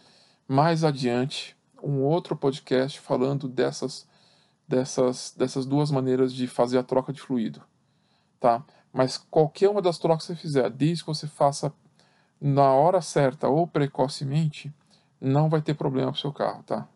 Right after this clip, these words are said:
Contanto que você use o fluido correto. Bom, gente,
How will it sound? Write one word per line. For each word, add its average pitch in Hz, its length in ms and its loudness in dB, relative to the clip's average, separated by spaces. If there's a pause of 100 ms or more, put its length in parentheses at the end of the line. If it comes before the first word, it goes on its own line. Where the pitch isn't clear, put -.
Contanto 143 440 -4
que - 100 -20
você 131 520 -2
use 131 300 -2
o 127 40 -4
fluido 123 280 -4
correto. - 460 -6 (1120)
Bom, 147 200 4
gente, - 400 -8